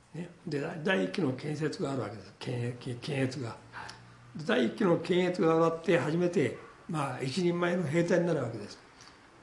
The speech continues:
Speaker 2: 一人前の兵隊に。
Speaker 1: はい。
Speaker 2: で、その第一期の検閲が終わった後、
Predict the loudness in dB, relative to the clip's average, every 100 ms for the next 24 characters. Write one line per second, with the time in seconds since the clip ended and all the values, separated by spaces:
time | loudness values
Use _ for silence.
0 | -20 -20 -16 -12 -8 -4 -2 -2 -6 -8
1 | -10 -10 -12 -14 -20 -20 -20 -20 -20 -8
2 | -2 0 4 4 4 6 4 4 2 2
3 | 2 0 2 2 2 2 0 -2 -2 0
4 | -4